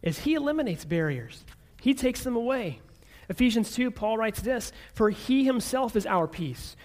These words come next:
who has made the two groups one and has destroyed the barrier, the dividing wall of hostility, by setting aside in his flesh the law with its commands and regulations."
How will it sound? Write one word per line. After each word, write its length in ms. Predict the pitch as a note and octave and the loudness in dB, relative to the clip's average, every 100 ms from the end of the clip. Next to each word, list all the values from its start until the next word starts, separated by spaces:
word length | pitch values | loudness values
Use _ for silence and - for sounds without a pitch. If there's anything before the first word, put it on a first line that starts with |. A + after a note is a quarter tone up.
| - | -6
who 100 | A3+ | 0
has 120 | A3 G3 | 2 4
made 200 | G#3+ F3+ | 4 4
the 60 | |
two 280 | G3 - D4 | 0 0 0
groups 320 | A3 A#3 - | 0 -4 -4
one 240 | F3 D#3+ A3 | -2 0 0
and 100 | G#3 | 0
has 120 | G3 | -2
destroyed 520 | G3 - - G3+ G3+ | -4 -8 -4 0 0
the 60 | F#3+ | -2
barrier, 440 | G3+ A3 G3+ C#3 | -2 -2 -2 -4
the 100 | C#3 | -4
dividing 500 | D#3+ D#3 G3 A#3 G#3 | -2 0 0 0 0
wall 200 | F3+ F3+ | 2 2
of 100 | F3 | 0
hostility, 600 | E3 - - C3 C#3 G3 - - - | -4 -6 -6 -6 -4 -6 -10 -20 -6
by 100 | F#3+ | -4
setting 460 | F#3 - A#3 C4 D4+ | -4 0 2 4 2
aside 360 | - A3+ G3+ | 0 0 0
in 120 | G#3 A#3 | 2 2
his 140 | A3+ | 0
flesh 340 | - F3 F3+ | 0 0 0
the 120 | - F3+ | 0 -2
law 260 | F#3 G#3 | 0 0
with 140 | A#3 G3 | 0 -2
its 120 | A#3 | -2
commands 460 | - G#3+ D#3 F3 F3+ | -4 -2 -2 -2 -2
and 80 | |
regulations." 760 | F3+ F3+ F3+ F#3 F#3 - C3 - | -2 -2 0 0 -2 -6 -8 -12